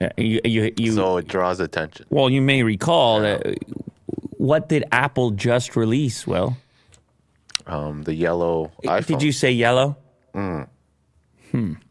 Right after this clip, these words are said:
Speaker 2: This can't be a marketing stunt.
Speaker 1: Hmm, hmm. Curious, curious.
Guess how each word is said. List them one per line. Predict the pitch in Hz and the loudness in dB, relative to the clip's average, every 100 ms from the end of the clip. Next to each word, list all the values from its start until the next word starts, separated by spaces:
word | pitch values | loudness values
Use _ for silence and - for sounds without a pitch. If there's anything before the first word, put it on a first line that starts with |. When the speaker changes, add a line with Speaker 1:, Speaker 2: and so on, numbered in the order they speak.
| - | -2
Speaker 2:
This | 135 - | -2 -2
can't | - - 123 120 | -2 0 0 0
be | 104 | 0
a | |
marketing | 82 80 85 87 78 78 | 0 -2 -2 -2 -4 -8
stunt. | - 85 101 - | -4 -2 -2 0
Speaker 1:
Hmm, | 311 330 | 2 4
hmm. | 262 180 - 226 226 190 127 - | 2 -2 -4 -2 0 0 -2 -8
Curious, | - 311 285 175 - - - - | 0 2 2 0 -6 -8 -6 -6
curious. | - 302 240 170 165 208 294 - | 0 4 4 4 2 2 0 -6